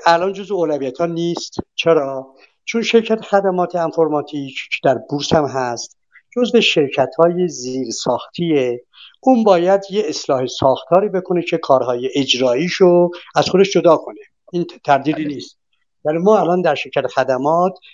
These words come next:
Speaker 1: فرض کنین یه جاهایی به بانک ها و اینها خدمات می‌دیم، اونها رو باید جدا کنه از مجموعش، حذف کنه.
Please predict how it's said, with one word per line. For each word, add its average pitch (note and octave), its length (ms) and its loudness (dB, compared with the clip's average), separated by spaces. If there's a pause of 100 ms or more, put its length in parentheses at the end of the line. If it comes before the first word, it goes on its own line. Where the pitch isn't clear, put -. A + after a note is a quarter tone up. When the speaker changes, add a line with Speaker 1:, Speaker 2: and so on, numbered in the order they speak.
(160)
Speaker 1:
فرض G3 260 0
کنین E3+ 200 -4
یه D3 160 -6
جاهایی C#3 460 -2
به E3+ 300 -6
بانک C#3 260 2
ها D#3+ 160 4
و E3 40 -4
اینها D#3 180 -2
خدمات D3 520 -2
می‌دیم، E3+ 260 -8
اونها A#3+ 180 4
رو B3 80 6
باید A3 160 0
جدا F#3 280 2
کنه F#3 380 -4 (280)
از C#3+ 220 -4
مجموعش، D3 460 -2
حذف E3 240 2
کنه. C3 280 -10